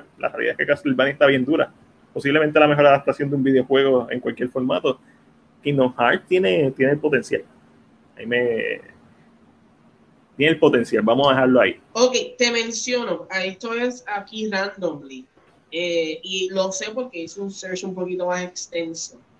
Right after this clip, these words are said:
Speaker 1: Ujú.
Speaker 2: Eh, sí, como menciona, eh, José,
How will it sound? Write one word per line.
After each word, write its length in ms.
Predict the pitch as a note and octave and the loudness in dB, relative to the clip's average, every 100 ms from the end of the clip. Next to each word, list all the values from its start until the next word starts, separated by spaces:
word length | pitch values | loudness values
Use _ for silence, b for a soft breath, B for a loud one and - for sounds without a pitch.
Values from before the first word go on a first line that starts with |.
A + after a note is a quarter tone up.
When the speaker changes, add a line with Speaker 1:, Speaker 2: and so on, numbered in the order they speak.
| - | -4
Speaker 1:
Ujú. 160 | D3 D#3 | -2 -2
Speaker 2:
Eh, 260 | F#3 F#3+ F#3+ | -4 -4 -6
sí, 340 | - A3+ B3 | -10 -10 -10
como 240 | A3 G3+ | -8 -6
menciona, 640 | F#3+ F#3+ F#3+ F3 E3+ F#3 G#3 | -6 -6 -8 -10 -10 -10 -10
eh, 760 | G#3+ G#3 G#3 G3+ F#3 E3+ D3+ - D#3 _ | -12 -14 -14 -14 -8 -8 -8 -16 -20 _
José, 460 | G3 F#3+ - C#3+ | -8 -8 -8 -14